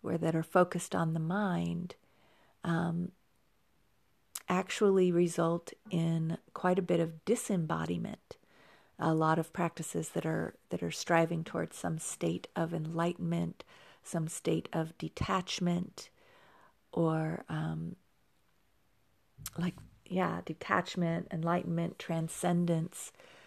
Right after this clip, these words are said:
Those are all energies and of moving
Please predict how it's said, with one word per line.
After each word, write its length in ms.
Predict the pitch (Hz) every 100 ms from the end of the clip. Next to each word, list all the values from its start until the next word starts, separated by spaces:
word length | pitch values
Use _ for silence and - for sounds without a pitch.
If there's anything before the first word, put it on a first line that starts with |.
| - - -
Those 320 | 175 180 180 -
are 320 | 165 165 -
all 420 | - 175 175 175 -
energies 840 | 175 175 175 - 175 170 170 175 - -
and 380 | - 160 160 165 _
of 360 | 156 170 165 160 - _ _ _ - - - - _ _ _ -
moving 420 | 185 208 202